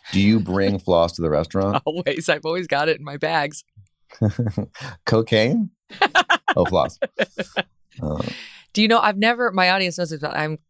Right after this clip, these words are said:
Speaker 2: I'm kind of a goody two shoes. I've literally never tried a drug.
Speaker 1: Really?
Speaker 2: Yeah. I'm sure that's
Speaker 1: I'll
Speaker 2: strange in the comedy world, but, like, never, never. I've never tried
Speaker 1: I'm
Speaker 2: a
Speaker 1: not a
Speaker 2: drug.
Speaker 1: big druggie.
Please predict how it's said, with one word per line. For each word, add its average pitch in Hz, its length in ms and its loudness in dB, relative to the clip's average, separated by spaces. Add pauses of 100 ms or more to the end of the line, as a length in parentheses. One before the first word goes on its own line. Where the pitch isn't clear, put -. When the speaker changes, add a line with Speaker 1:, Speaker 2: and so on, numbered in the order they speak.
(120)
Speaker 2:
I'm 147 180 -4
kind 214 240 -4
of 202 60 -4
a 170 40 2
goody 143 280 -4
two 127 160 -6
shoes. 120 180 -6
I've 123 140 -6 (120)
literally 165 600 -2
never 139 280 -6
tried 131 260 -6
a 127 40 -8
drug. 120 300 -8 (1700)
Speaker 1:
Really? 117 520 2
Speaker 2:
Yeah. 165 260 -2 (420)
I'm 160 100 0
sure 196 180 0
that's 160 280 0
Speaker 1:
I'll - 180 0 (100)
Speaker 2:
strange 156 340 0
in 135 60 -6
the 127 60 -6
comedy 131 360 -2
world, 113 340 -8
but, 139 200 0
like, 139 280 0
never, 180 680 0
never. 160 460 -2 (340)
I've 143 80 -6
never 165 180 -4
tried 90 140 0
Speaker 1:
I'm 90 40 2
Speaker 2:
a - 40 0
Speaker 1:
not 92 60 2
a - 80 2
Speaker 2:
drug. - 40 -6
Speaker 1:
big 80 180 -2
druggie. 80 380 0